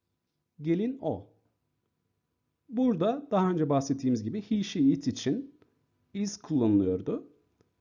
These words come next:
Şu anki durumu anlatmak için. Şu anki durumda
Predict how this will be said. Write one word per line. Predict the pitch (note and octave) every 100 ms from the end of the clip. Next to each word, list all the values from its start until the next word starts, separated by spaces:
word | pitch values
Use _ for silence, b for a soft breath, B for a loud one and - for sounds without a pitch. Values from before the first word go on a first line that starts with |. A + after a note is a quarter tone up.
| _ -
Şu | -
anki | E3 B2 C3+ A#2+
durumu | G#2+ G#2
anlatmak | G2+ F#2 F#2+
için. | - - A#3+ C#4 _ _ _ _ _ _ -
Şu | B3+
anki | G#3+ C3+
durumda | A#2+ A2 B2 D4